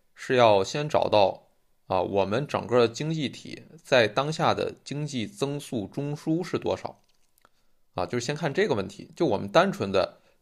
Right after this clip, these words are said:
比较G D P高低是没有意义的。啊，我们现在经济增速在百分之五，啊，你看很多人就在喊，啊，经济要大衰退，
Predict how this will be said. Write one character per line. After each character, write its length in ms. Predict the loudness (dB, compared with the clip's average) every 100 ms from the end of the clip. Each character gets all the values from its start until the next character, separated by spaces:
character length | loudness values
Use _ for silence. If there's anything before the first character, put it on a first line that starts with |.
| _
比 120 | -6
较 220 | 0 0 2
G 140 | 0
D 120 | -2
P 200 | -2 -4
高 180 | 0 2
低 140 | 2
是 100 | -2
没 120 | -2 -2
有 120 | -2
意 60 |
义 200 | -4 -4
的。 200 | -6 -8 _ _ _ _ _
啊， 120 | -2
我 120 | 0 0
们 120 | -2
现 220 | -4 -2
在 160 | -2 -2
经 180 | -2
济 80 | -4
增 180 | -4 -6
速 120 | -4
在 140 | -2 0
百 140 | 0
分 100 | -2
之 140 | -2 -2
五， 420 | -2 -4 -4 -6 _ _ _ _ _
啊， 100 | -6
你 140 | -4 -2
看 180 | -2
很 100 | 0
多 160 | 2 4
人 160 | 4 2
就 120 | 2
在 160 | 4
喊， 320 | 2 -2 -2 -4
啊， 240 | -4 -4
经 200 | -4 -6
济 220 | -2 2
要 160 | 4 2
大 160 | 2
衰 220 | 0 0 2
退， 360 | 0 -2 -6